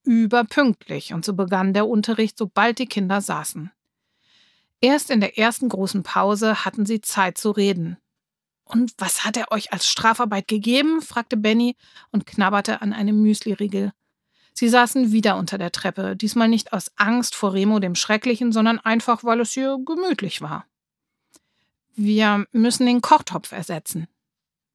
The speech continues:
Benny nestelte an dem Papier seines Riegels. „Naja, das klingt ja gar nicht so.“ „Hä? Was denn für ein Kochtopf?“ „Den Weihnachtstopf“, sagte Lulu. Benny sah immer verwirrter aus. „Ach,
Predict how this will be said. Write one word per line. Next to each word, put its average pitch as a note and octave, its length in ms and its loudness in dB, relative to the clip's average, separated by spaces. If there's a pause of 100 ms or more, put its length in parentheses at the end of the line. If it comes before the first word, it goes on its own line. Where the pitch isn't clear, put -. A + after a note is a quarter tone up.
Benny G#3 340 4
nestelte G3+ 540 0
an F3 160 -2
dem F3+ 140 -4
Papier G#3+ 420 -2
seines F#3+ 340 -2
Riegels. G3 480 -4 (460)
„Naja, G#3+ 260 4
das G#3 180 0
klingt C4 240 4
ja B3 120 6
gar A3+ 160 4
nicht A3+ 140 0
so.“ A3 300 0 (560)
„Hä? A3+ 340 4 (580)
Was G3+ 160 0
denn A3+ 100 4
für G3+ 140 0
ein F#3 100 0
Kochtopf?“ - 580 2 (1300)
„Den A3 160 4
Weihnachtstopf“, - 800 2 (220)
sagte - 280 -4
Lulu. G3 320 -2 (640)
Benny A#3+ 340 4
sah G3 280 2 (140)
immer B3 300 2
verwirrter G3 560 -2
aus. F3 300 -6 (500)
„Ach, - 200 -16